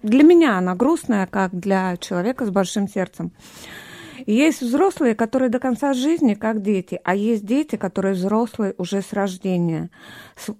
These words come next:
с младенчества. У них, а, практически нет эмоций. Они просто лежат в своих первых кроватках в роддомах и ждут, ждут своей участи, ждут своих пап, мам.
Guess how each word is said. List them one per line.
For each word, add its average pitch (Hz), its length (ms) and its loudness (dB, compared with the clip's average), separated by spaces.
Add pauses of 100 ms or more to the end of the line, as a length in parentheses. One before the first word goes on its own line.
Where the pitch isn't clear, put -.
(200)
с - 120 -8
младенчества. 226 960 2
У 185 100 -2
них, 254 280 0 (140)
а, 196 460 -2 (1200)
практически 240 640 -2
нет 220 300 0
эмоций. 202 520 -2
Они 220 160 0
просто 294 320 -4
лежат 240 360 0
в - 40 -20
своих 214 280 0 (280)
первых 226 400 2
кроватках 214 580 -4
в 208 60 -6
роддомах 220 480 0 (320)
и 220 100 0
ждут, 214 440 0
ждут 202 320 -4
своей 220 300 0
участи, 196 600 -8
ждут 175 340 -6
своих 202 460 -6
пап, 196 300 -6
мам. 190 280 -4